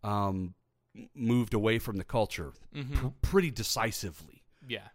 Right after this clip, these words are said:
Speaker 1: Uh, I don't think that was their intent at all.
Speaker 2: No,
Speaker 1: Um,
Speaker 2: no.
Speaker 1: I, and I wanna
Speaker 2: Read
Speaker 1: say
Speaker 2: what they
Speaker 1: era.
Speaker 2: wrote,
Speaker 1: That's
Speaker 2: it
Speaker 1: not a
Speaker 2: wasn't.
Speaker 1: fair way to characterize it, because this is a lot of really brilliant music that I love and respect
Speaker 2: Yeah.
Speaker 1: tremendously. So I don't mean to sound dismissive at all. But in terms of staying connected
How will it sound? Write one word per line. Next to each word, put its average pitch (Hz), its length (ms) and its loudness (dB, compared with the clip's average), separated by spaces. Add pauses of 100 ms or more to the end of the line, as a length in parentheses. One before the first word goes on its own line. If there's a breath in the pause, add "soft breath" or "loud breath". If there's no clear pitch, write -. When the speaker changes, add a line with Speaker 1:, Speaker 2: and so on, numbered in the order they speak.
(140)
Speaker 1:
Uh, 117 200 0
I 127 80 -2
don't 139 120 0
think 143 140 -4
that 131 100 2
was 107 100 -4
their 104 140 0
intent 123 320 -4
at 90 100 -4
all. 90 540 2
Speaker 2:
No, 165 480 0
Speaker 1:
Um, 139 200 4
Speaker 2:
no. 123 100 -4
Speaker 1:
I, 151 60 2
and 175 200 2
I 180 40 6
wanna 202 180 6
Speaker 2:
Read 175 80 2
Speaker 1:
say 190 80 4
Speaker 2:
what 170 80 2
they 151 60 6
Speaker 1:
era. 143 160 8
Speaker 2:
wrote, 117 60 6
Speaker 1:
That's 147 160 2
Speaker 2:
it - 40 -2
Speaker 1:
not 170 80 6
a 139 60 4
Speaker 2:
wasn't. 107 100 -6
Speaker 1:
fair 131 180 4
way 123 100 2
to 107 60 0
characterize 123 560 0
it, 85 40 -12
because 95 200 -8
this 127 160 -6
is 120 100 -4
a 101 60 0
lot 104 220 2
of 85 80 -4 (160)
really 120 260 2
brilliant 104 380 2
music 98 260 -4
that 101 100 -2
I 95 80 0
love 101 400 0
and 95 160 -6
respect - 380 -8
Speaker 2:
Yeah. 131 80 -2
Speaker 1:
tremendously. 131 480 -4
So 120 300 0 (280 loud breath)
I 127 80 2
don't 139 140 2
mean 135 140 0
to 117 80 -4
sound 110 360 -2 (220)
dismissive 113 520 -4 (180)
at 104 160 0
all. 101 400 2 (500 loud breath)
But 135 160 6
in 120 140 0
terms 175 520 0
of 113 100 -6
staying 135 460 -2 (260)
connected 131 600 -4